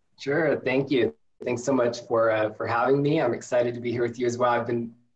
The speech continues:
very much looking forward to it. I've been very excited to spend some time with you and just, and connecting with, uh, you and your audience. So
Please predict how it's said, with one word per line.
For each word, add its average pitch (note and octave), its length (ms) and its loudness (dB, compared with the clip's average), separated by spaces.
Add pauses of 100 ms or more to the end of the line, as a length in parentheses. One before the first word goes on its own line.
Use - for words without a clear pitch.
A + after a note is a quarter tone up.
very D3 240 2
much C3 280 0
looking A#2 280 0
forward A2+ 340 0
to A#2+ 180 -2
it. A2+ 60 2
I've G#2+ 100 -6
been A2+ 100 -12
very A#2 160 2
excited A#2 480 -2
to A2 260 -8 (280)
spend B2 280 -2
some A#2+ 140 -6
time B2 240 0
with A#2+ 160 -4
you A#2 220 4
and A2 120 -2
just, A2+ 200 -8
and A2+ 160 -14 (120)
connecting A2 460 -6
with, G#2 160 -10 (140)
uh, G2+ 220 -6 (520)
you A2 120 -8
and G#2+ 120 -4
your G#2+ 260 -4
audience. G#2+ 460 -10
So G2+ 180 -10